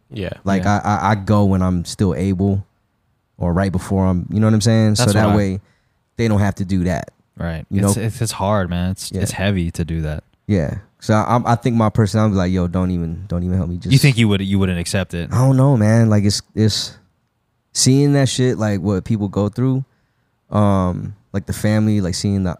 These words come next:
Speaker 2: you know, our family, aunties,
Speaker 3: Yeah.
Speaker 2: uncles, it's like, fuck, it's draining, bro.
Speaker 3: <laughs> Yeah.
Speaker 2: 'Cause that's, like, that's, that's our grandma, but that's their mom.
Speaker 3: Yeah.
Speaker 1: Right.
Speaker 2: You know what I'm saying? So, like, this, this is,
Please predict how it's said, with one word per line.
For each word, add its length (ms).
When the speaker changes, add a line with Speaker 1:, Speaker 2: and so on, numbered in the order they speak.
Speaker 2:
you 100
know, 220
our 160
family, 580
aunties, 840
Speaker 3:
Yeah. 60
Speaker 2:
uncles, 500
it's 240
like, 260
fuck, 340
it's 140
draining, 420
bro. 160
Speaker 3:
<laughs> 40
Yeah. 100
Speaker 2:
'Cause 140
that's, 200
like, 160
that's, 300
that's 200
our 200
grandma, 280
but 160
that's 240
their 180
mom. 440
Speaker 3:
Yeah. 220
Speaker 1:
Right. 240
Speaker 2:
You 100
know 80
what 60
I'm 80
saying? 320
So, 200
like, 280
this, 340
this 200
is, 80